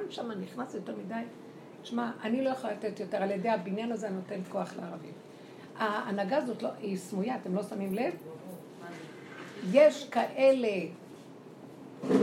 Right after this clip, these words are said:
אנשים שרוצים לשים דגל, יהיו כאלה שירצחו, וככה זה עובד. כי זה שתי קצוות ה-, ה-, המנגנון,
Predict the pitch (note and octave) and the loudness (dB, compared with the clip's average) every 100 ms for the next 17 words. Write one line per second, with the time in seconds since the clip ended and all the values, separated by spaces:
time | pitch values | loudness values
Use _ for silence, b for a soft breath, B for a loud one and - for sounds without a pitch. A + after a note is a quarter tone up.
0 | - G3+ F#3+ F#3 - A3+ D#4+ - G#3 F#3 | 6 2 0 -2 0 2 0 0 0 0
1 | - B3 G3 F3+ - F3+ - B3 F#4 G4+ | 0 0 0 -4 -4 -4 2 2 2 0
2 | - G#3+ G#3+ A#3+ D4 D#4 C#4+ - F#3+ - | -2 -2 -2 -2 -2 -2 -4 -4 -2 -2
3 | - - B3+ - G3 C4 - B3+ C4 B3+ | -4 -10 -12 -8 -4 -4 -4 -6 -6 -6
4 | F#4 C#4 - - - - - A3 F#3 A3 | -10 -10 -14 -18 -18 -18 -8 -4 -2 -2
5 | D4+ - - - - - C4+ C4 - A#3 | -4 -6 -14 -14 -12 0 0 0 -2 -2
6 | A#3 C4 C4 - - - - - - A#3 | -2 -4 -4 -4 -6 -12 -16 -16 -10 -8
7 | A#2 A#2 B3 - - G#3 G3+ G3 F#3+ - | -6 -6 -8 -10 -8 -6 -4 -6 -8 -14
8 | - A3 G#3+ G3+ A3 C4+ | -8 -2 2 2 2 0